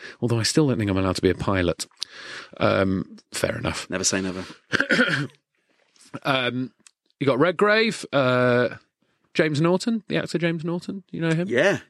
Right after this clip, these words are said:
Speaker 1: Uh, hmm, I mean, there's, I mean,
Speaker 2: Always
Speaker 1: there
Speaker 2: linked with Bond, isn't he?
Speaker 1: Yeah, he is.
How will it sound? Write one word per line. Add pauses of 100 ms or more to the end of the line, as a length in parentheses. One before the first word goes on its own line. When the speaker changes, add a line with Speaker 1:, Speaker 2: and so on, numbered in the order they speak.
(720)
Speaker 1:
Uh, (1080)
hmm,
I
mean,
there's, (840)
I
mean,
Speaker 2:
Always
Speaker 1:
there
Speaker 2:
linked
with
Bond,
isn't
he? (560)
Speaker 1:
Yeah,
he
is.